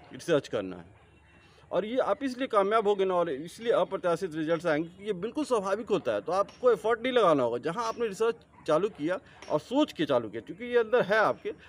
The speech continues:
आप करते भी होंगे, लेकिन अब इंटेंशनली करेंगे आप। और इंटेंशनली करने के बावजूद भी वो काम इसलिए होगा क्योंकि ये अंदर है आपके अंदर, बिल्कुल स्वाभाविक है। तो आप देखोगे कि ये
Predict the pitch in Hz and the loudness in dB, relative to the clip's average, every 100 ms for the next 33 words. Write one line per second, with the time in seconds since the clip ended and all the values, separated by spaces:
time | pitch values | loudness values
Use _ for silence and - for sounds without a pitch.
0 | - 170 - 220 208 262 220 131 120 147 | -6 -4 0 -2 0 0 2 0 -2 -6
1 | 196 - 233 226 - - - - 240 196 | -8 -2 -2 -2 -18 -20 -10 -4 -4 2
2 | 247 208 226 233 247 185 123 107 90 - | 0 2 0 0 2 2 2 0 -4 -6
3 | - - 156 180 180 175 208 202 269 233 | -18 -6 -4 -2 -6 0 0 0 -2 -2
4 | 226 233 175 170 175 269 233 240 220 208 | -2 -2 0 0 0 -4 0 -2 0 -2
5 | 233 233 202 165 185 - - _ 214 170 | -2 -2 0 2 -2 -6 -16 _ -12 0
6 | 233 202 220 185 135 165 147 151 180 202 | 2 4 4 4 2 0 -2 -4 -4 -4
7 | 196 147 135 120 - 95 - - - - | 0 4 4 2 -6 -14 -20 -20 -20 -20
8 | _ - _ - 180 190 208 233 214 180 | _ -20 _ -4 -4 -2 -4 -4 -6 -10
9 | 190 226 | -12 -12